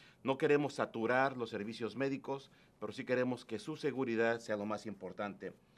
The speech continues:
También, si usted no tiene algún proveedor médico, le pedimos que marque a este número. Es muy importante, ocho uno siete,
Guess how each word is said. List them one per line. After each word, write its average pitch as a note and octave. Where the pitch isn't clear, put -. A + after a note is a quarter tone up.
También, C3
si -
usted E3+
no A3
tiene G3
algún D3+
proveedor C3+
médico, C3+
le A2+
pedimos C3+
que A#2
marque C3+
a B2
este C#3
número. B2+
Es -
muy E3+
importante, D3+
ocho D#3
uno E3+
siete, C#3+